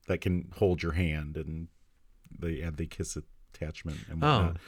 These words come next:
Speaker 2: yeah.
Speaker 1: You know, for those people who, you know, pretend that they're a real person and take them on dates and stuff so they can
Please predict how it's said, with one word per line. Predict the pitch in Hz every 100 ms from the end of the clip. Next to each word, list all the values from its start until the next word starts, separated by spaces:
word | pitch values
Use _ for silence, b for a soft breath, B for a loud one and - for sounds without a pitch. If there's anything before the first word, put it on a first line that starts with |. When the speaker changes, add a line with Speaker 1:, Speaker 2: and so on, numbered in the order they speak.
| -
Speaker 2:
yeah. | 123 90 82 _ -
Speaker 1:
You | 85
know, | 85 - _ _ _ _ _ _ -
for | 143
those | 117 110
people | 139 117 104
who, | 107 95 95
you | 104
know, | 85 80 - _ _ _ -
pretend | 113 - 101
that | 95
they're | 90 87
a |
real | 85 90
person | 80 95 85 - 82 82 80
and | 85 82 85 - b b b b -
take | 95 87
them | 82
on | 80
dates | 78 82 -
and | 80
stuff | - 87 -
so | -
they | 87 85
can | 90